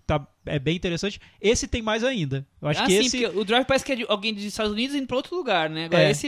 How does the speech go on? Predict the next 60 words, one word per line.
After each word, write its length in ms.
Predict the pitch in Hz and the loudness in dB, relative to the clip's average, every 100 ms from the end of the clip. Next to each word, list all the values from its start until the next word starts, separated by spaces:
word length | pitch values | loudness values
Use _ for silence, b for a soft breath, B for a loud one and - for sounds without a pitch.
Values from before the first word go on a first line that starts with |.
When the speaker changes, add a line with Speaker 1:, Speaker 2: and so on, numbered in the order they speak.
| 269 | 0
Speaker 2:
é 360 | 277 277 262 | 0 0 -4
um 80 | 262 | -4
olhar 200 | 247 254 | -2 -2
de 100 | 262 | -4
fora 340 | 302 - 233 240 | -6 -2 0 0
Speaker 1:
E, 60 | 208 | 0
Speaker 2:
mesmo. 180 | 165 | 0
Speaker 1:
e 80 | 214 | 4
aí 260 | 208 202 277 | 4 4 0
o 80 | 240 | -2
Chico 220 | 226 - | -4 -2
falou 220 | 196 190 | 0 2
sobre 320 | - 170 165 | 2 0 0
Mapa 320 | 156 165 170 | 2 2 2
para 160 | 170 160 | 0 -2
as 100 | 151 | -2
Estrelas 720 | 151 - 147 143 135 127 - - | -6 -6 -4 -2 -2 -4 -8 -2
e 120 | 170 | 0
o 80 | 180 | 2
Mulholland 440 | 160 147 147 131 | 2 2 0 0
Drive. 300 | 151 180 160 | 2 2 2
Eu 80 | 151 | -2
acho 140 | 160 | -4
que 80 | - | -4
tem 140 | 190 | -6
tudo 200 | 180 226 | -6 -2
a 40 | 269 | -2
ver, 320 | 175 156 151 | -2 -2 -2
os 160 | 135 139 | -4 -8
três 240 | 156 165 | -6 -6
filmes. 420 | - 147 131 127 - | -6 -8 -8 -10 -10
Eu 140 | 160 | -6
acho 100 | 160 | -6
que 80 | - | -4
principalmente 460 | 175 220 285 247 226 | -2 -2 -2 -8 -6
o 20 | |
Mapa 220 | 214 208 | -6 -6
para 160 | 202 190 | -6 -8
as 60 | 175 | -8
Estrelas, 400 | - 151 139 - | -8 -6 -6 -6
que 80 | |
é 160 | 170 175 b b b b | -6 -6 b b b b
um 120 | - 180 | -12 -10
filme 320 | - 196 190 | -4 -2 -2
que, 200 | - 185 | -4 0
ao 120 | 175 | 0
mesmo 180 | 214 247 | 0 -2
tempo 240 | 226 208 | -4 -6
que 100 | 214 | -6
ele 140 | 202 190 | -6 -6
fala 480 | - - 208 262 | -6 0 0 0
muito, 500 | 208 196 185 175 151 | -2 -6 -6 -4 -4
ele 240 | 147 151 160 | -4 -2 0
é 200 | 185 240 | 0 -2
muito 340 | 202 190 185 | -2 -4 -6
sobre 300 | 160 175 165 | -6 -4 -2
Hollywood, 520 | 160 165 160 196 220 | 0 0 -2 -4 -4
é 80 | 190 | -2
uma 140 | 180 180 | -2 -2
Hollywood, 880 | 196 202 196 196 220 226 226 220 | 0 -2 -4 -6 -6 -4 -2 -2